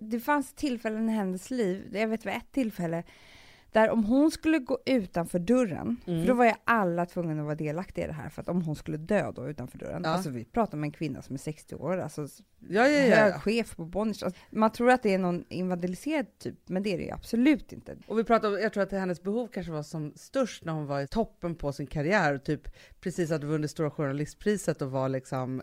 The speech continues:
Speaker 2: gud på Bonniers.
Speaker 1: Absolut.
Speaker 2: Ja.
Speaker 1: Men när hon då skulle gå utanför dörren, då hade hon inte en chaufför, man.
Speaker 2: Nej.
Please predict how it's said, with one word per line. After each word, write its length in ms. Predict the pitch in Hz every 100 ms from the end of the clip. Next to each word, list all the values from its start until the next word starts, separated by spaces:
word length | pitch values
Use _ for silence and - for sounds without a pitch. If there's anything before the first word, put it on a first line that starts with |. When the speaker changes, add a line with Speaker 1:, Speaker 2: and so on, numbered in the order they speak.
| -
Speaker 2:
gud 580 | 147 160 240 160 131 -
på 80 | 123
Bonniers. 240 | - - 208 -
Speaker 1:
Absolut. 260 | - 185 151
Speaker 2:
Ja. 120 | - - - - -
Speaker 1:
Men 120 | 226
när 80 | 240
hon 320 | 240 339 370
då 100 | 262
skulle 200 | - 208
gå 120 | 190
utanför 260 | 185 175 185
dörren, 280 | 202 180 147 - -
då 100 | -
hade 460 | 214 - 359 233 196
hon 320 | 175 170 180 - _ _ _ _
inte 300 | - 240 320 - -
en 320 | 214 170 139
chaufför, 480 | - 147 - - - _ _ _ -
man. 260 | 156 98
Speaker 2:
Nej. 220 | 160 196